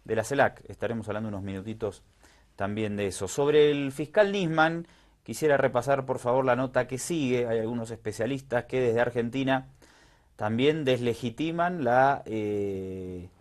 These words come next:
las denuncias hechas por este, eh, fallecido fiscal que quiso involucrar a la presidenta argentina en un supuesto encubrimiento relacionado con un caso de terrorismo. Ya lo hemos explicado largamente aquí,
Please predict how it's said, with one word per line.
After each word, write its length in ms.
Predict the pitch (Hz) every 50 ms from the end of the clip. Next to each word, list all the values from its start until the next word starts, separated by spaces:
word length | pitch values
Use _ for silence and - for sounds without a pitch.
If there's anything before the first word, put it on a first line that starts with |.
| _ _ _ _ _ _ _ _ _ _ _ _ _ _ _ _ _ -
las 200 | 104 107 98 107
denuncias 520 | 113 113 131 180 202 185 - 156 123 135
hechas 240 | 143 135 - 139 135
por 180 | - 113 117 127
este, 840 | 123 - - 123 120 117 110 - - - 98 98 98 95 95 92 95
eh, 40 | 92
fallecido 720 | - 110 104 104 101 98 - - 123 127 127 123 120 117 110
fiscal 560 | - 123 110 - - 143 139 139 151 156 156 - _ _ _
que 160 | _ 110 101 -
quiso 280 | - 180 - - 156
involucrar 540 | 135 131 120 113 110 110 113 135 135 143 139
a 60 | 127
la 140 | 113 104 98
presidenta 760 | - 107 98 - 113 117 123 123 131 127 123 123 123 120 - - _ _ _ _
argentina 600 | 104 107 110 117 123 123 123 151 170 170 156 135
en 80 | 127 139
un 100 | 139 131
supuesto 1040 | - - 127 113 - - 170 175 151 131 - - - 127 120 117 113 110 107 107
encubrimiento 880 | 107 107 101 - 113 113 113 113 110 120 127 131 139 127 127 131 127 127
relacionado 680 | 120 117 113 107 104 104 - - 110 113 123 123 120
con 140 | 104 104 107
un 120 | 107 107
caso 280 | - 117 113 - - 104
de 80 | 101 90
terrorismo. 540 | 98 92 92 95 92 87 80 80 78 82
Ya 100 | 87 98
lo 80 | 107 117
hemos 180 | 110 104 101 107
explicado 420 | 101 - - 101 - 110 110 113 107
largamente 520 | 110 110 110 110 110 113 113 113 113 117
aquí, 280 | 113 113 117 123 127